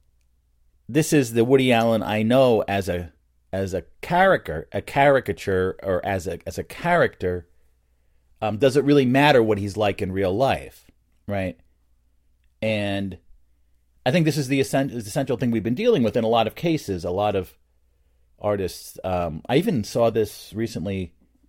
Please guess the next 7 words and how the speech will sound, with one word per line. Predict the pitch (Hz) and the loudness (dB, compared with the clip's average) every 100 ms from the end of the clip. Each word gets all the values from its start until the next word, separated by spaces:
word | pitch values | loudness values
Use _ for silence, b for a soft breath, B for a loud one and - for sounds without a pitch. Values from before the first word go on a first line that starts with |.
| _ _ _ _ _ _ _ _ _ _ _ _ _ _ _ _ - - | _ _ _ _ _ _ _ _ _ _ _ _ _ _ _ _ -14 -2
in, | 113 104 | 0 2
uh, | 98 90 87 82 | 2 0 -2 -2
the, | 101 95 | -2 -2
the | 87 92 | -4 -8
tarot | - 127 123 107 95 | -4 0 4 4 2
card, | - 90 85 87 - | -2 -2 0 -4 -6
uh, | 80 78 76 | -6 -6 -8